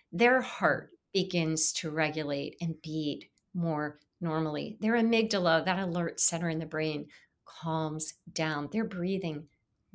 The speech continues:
deepens, and they begin to enter a state where they can start to do their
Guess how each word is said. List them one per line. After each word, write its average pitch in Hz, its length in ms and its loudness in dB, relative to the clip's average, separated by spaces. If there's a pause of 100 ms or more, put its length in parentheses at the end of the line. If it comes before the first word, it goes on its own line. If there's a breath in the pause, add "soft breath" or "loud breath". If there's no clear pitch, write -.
(120)
deepens, 151 880 -4 (420 loud breath)
and 208 200 4
they 220 260 8
begin 214 380 0
to 175 220 -6
enter 170 460 -2
a - 40 -4
state 151 580 0
where 220 160 -2
they 247 200 -2
can 269 180 -8
start 254 340 -2
to 226 140 -12
do 220 180 -4
their 190 240 -6